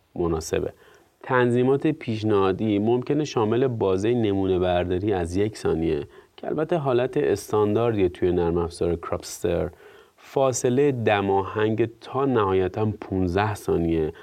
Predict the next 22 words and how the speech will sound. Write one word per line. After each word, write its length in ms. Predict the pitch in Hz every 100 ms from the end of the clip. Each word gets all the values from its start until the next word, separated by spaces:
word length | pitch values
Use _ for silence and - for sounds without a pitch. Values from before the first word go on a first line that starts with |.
| -
همون 340 | - 170 170 139
دلتا 400 | 107 90 - 87
سپین 500 | - - 104 87 85 - _ _ -
توی 180 | 170 143
نرم 360 | 113 104 98
افزار 360 | 95 92 107 113
آرتیزان 840 | - 92 87 - 85 90 85 80 - - - _
و 160 | 107 123
عدم 440 | - 127 139 156
استفاده 580 | 151 107 - 101 104 117
از 160 | 127 -
هیچ 500 | - 143 139 - -
گونه 300 | 127 113 113
روانسازی 840 | 110 101 92 90 - 90 87 101 - -
اضافه 580 | 87 85 82 - 90
برای 340 | 85 90 87 101
منحنی 720 | 101 92 85 85 85 90 98 - - - -
هنگام 400 | 120 117 120 131
استفاده 480 | 123 110 98 95 104
از 140 | 98
نرم 340 | 90 85 85
افزار 540 | 85 82 - 87 87